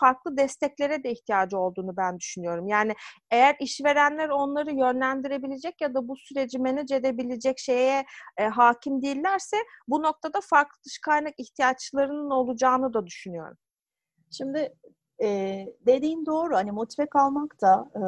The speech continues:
Speaker 2: verimli çalışmak da zor. E, zorluğun en önemli sebebi pek çoğumuz bu işe çok böyle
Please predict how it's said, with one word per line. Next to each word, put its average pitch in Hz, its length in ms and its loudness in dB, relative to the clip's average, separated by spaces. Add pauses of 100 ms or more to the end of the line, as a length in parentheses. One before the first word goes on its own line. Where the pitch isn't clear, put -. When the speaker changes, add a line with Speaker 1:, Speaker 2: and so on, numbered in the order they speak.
(100)
Speaker 2:
verimli 247 320 2
çalışmak 262 600 -4
da 240 220 -4 (200)
zor. 214 420 2 (520)
E, 202 180 -2
zorluğun 285 440 4
en 339 100 0
önemli 226 340 2
sebebi 240 460 -6 (840)
pek 359 220 -2
çoğumuz 226 480 0
bu 277 120 -4
işe 392 160 -4
çok - 420 -2
böyle 269 360 8